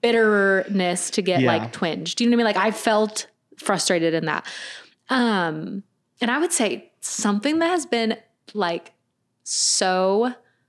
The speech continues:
Speaker 1: monumental for me over the last few years is just becoming aware of those feelings and, and not,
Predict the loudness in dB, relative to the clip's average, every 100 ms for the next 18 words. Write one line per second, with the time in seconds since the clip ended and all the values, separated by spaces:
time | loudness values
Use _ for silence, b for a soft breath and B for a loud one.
0 | _ -4 -2 -2 -4 -2 -4 -4 -4 -4
1 | -6 -6 -6 -6 -2 -2 -2 -2 -4 -2
2 | -2 -2 -2 -2 -6 B B B B -4
3 | -2 0 -2 0 -2 0 0 2 0 0
4 | 0 0 0 0 -2 -2 -4 -2 -4 -8
5 | -4 0 0 0 -2 0 2 2 0 -2